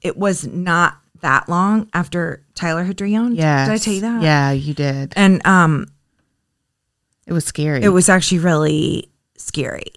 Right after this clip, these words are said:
Speaker 1: Like, I, it, it really shook Skylar.
Speaker 2: Mm-hmm.
Speaker 1: I, it actually, I sort of panicked of,
Speaker 2: Mm-hmm.
Speaker 1: like, feeling like Skylar was <laughs> gonna drown, even though he wasn't.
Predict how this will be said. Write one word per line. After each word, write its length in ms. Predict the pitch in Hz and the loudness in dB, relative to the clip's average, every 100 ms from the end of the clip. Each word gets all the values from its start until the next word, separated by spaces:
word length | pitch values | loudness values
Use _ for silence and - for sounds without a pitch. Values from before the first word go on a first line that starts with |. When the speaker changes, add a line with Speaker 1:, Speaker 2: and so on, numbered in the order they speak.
| - | -4
Speaker 1:
Like, 340 | 196 170 - - | 2 2 2 -6
I, 120 | - - | -6 -2
it, 320 | 175 - - - | -4 -6 -14 -6
it 200 | 190 - | -6 -4
really 400 | 165 180 160 165 | -4 0 2 2
shook 380 | - 160 143 - | 0 -4 -6 -14
Skylar. 680 | - - 151 143 175 170 | -14 -4 0 2 2 -2
Speaker 2:
Mm-hmm. 320 | 143 - 165 165 | -6 -8 -4 2
Speaker 1:
I, 220 | 156 151 | 2 2
it 120 | 220 | 0
actually, 500 | 196 - 202 180 165 _ - | 0 -4 -4 -2 -4 _ -8
I 200 | - 190 - _ _ | -4 -4 -8 _ _
sort 220 | - 202 | -10 -6
of 140 | 185 185 | -6 -6
panicked 680 | 208 214 233 262 - - | -2 0 0 -4 -10 -4
of, 100 | 180 | 0
Speaker 2:
Mm-hmm. 200 | 170 165 | 4 4
Speaker 1:
like, 340 | 156 175 - _ - 180 _ _ _ _ _ _ | 4 2 -4 _ -18 -18 _ _ _ _ _ _
feeling 220 | 190 160 | -8 -6
like 200 | 165 160 - | -6 -10 -18
Skylar 320 | - 180 165 | -12 -4 -2
was 120 | 214 | 0
<laughs> 0 | |
gonna 240 | - 160 220 | 2 4 4
drown, 460 | 180 160 170 190 | 4 0 0 0
even 180 | - 180 | -2 -2
though 120 | 175 | -2
he 100 | 160 | -2
wasn't. 460 | 156 139 147 202 | -4 -6 -4 -4